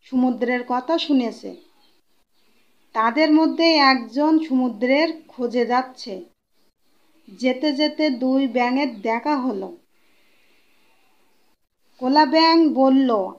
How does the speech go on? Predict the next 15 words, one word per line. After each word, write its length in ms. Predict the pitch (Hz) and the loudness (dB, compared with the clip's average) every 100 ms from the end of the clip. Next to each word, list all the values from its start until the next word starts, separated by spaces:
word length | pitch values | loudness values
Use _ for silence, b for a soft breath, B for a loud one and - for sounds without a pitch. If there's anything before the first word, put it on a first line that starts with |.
| - | -10
"আমি 600 | 214 233 269 320 359 339 - | -4 0 4 6 4 2 -2
পাতকুয়া, 800 | 254 240 - 247 247 262 339 349 - _ _ _ _ _ _ _ _ _ _ _ _ _ _ _ | -2 -2 -2 -6 -2 2 2 0 -8 _ _ _ _ _ _ _ _ _ _ _ _ _ _ _
পাতকুয়ার 760 | 254 254 262 _ 247 254 285 330 | -2 -2 -2 _ -4 0 0 0
কোল-," 360 | 320 - 240 247 - _ _ _ | -6 -8 -6 -8 -14 _ _ _
এখানে 320 | 233 262 262 254 | -14 -8 -8 -10
কোল-, 460 | 285 285 _ _ _ _ _ _ _ _ _ _ _ _ _ _ _ _ _ _ _ | -16 -16 _ _ _ _ _ _ _ _ _ _ _ _ _ _ _ _ _ _ _
কোলা 280 | 254 254 277 | -2 2 4
ব্যাঙ 360 | 269 311 311 262 | 4 4 4 4
বলল, 380 | 262 262 262 294 | 2 2 2 2
"আমি 420 | 269 247 262 311 320 | 0 2 4 2 0
পাতকুয়ার 680 | 269 247 240 - 247 277 320 | -4 -6 -6 -8 -2 -2 -2
কোলা 360 | 320 254 247 262 | -4 -4 0 0
ব্যাঙ, 320 | 220 196 180 - _ _ _ - | 0 -6 -6 -14 _ _ _ -8
যাচ্ছি 520 | 220 233 - - 339 | -4 -4 -6 -4 -2
সমুদ্রে।" 640 | - 262 254 202 196 175 | 2 4 4 0 -8 -10